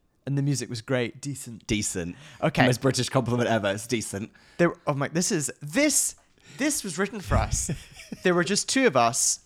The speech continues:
Speaker 1: but we were given a bottle of Prosecco on arrival. <laughs> Which
Speaker 2: That's
Speaker 1: meant
Speaker 2: too much. <laughs>
Speaker 1: too much. That's what I mean. Instantly. So, y-, wow. Ha-, okay. Like,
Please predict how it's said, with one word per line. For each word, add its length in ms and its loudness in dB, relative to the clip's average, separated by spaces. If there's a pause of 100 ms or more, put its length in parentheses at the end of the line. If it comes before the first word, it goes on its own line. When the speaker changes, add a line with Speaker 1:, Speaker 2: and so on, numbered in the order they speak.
Speaker 1:
but 100 0
we 60 0
were 140 2
given 220 0
a 60 0
bottle 300 2
of 80 -10
Prosecco 460 0
on 60 0
arrival. 640 0 (1300)
<laughs> 0 - (880)
Which 180 0
Speaker 2:
That's 20 -6
Speaker 1:
meant 220 6
Speaker 2:
too 140 8
much. 380 6
<laughs> 180 2
Speaker 1:
too 160 6
much. 160 6
That's 180 8
what 100 6
I 60 8
mean. 200 4
Instantly. 720 2
So, 180 -4
y-, 140 -6 (280)
wow. 360 4
Ha-, 220 -8 (760)
okay. 280 -2 (460)
Like, 340 0